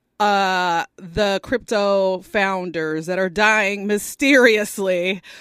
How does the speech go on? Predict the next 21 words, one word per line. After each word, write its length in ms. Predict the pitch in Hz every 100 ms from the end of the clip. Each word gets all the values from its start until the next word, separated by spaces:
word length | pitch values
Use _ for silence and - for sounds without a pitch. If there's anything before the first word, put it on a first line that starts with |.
| - -
within 480 | 226 240 - 208 208
weeks 380 | 226 226 - -
of 180 | 214
each 160 | 190 165
other. 380 | 190 170 143 135 - _ _ _ _ - _ -
Is 140 | 190
it 60 | 190
a 40 |
conspiracy 720 | - 180 - 214 214 214 208 -
or 180 | 180 160
is 220 | - 156
it 220 | 160 - -
a 60 | 175
coincidence 960 | - 170 139 - 135 135 131 - - - - - _
or 160 | 160 147
is 240 | 160 147
it 280 | 160 151 - -
intentional? 880 | 185 - 143 139 - 139 147 143 - _ -
We 220 | 160 214
don't 280 | 190 165 160
know. 380 | 147 131 113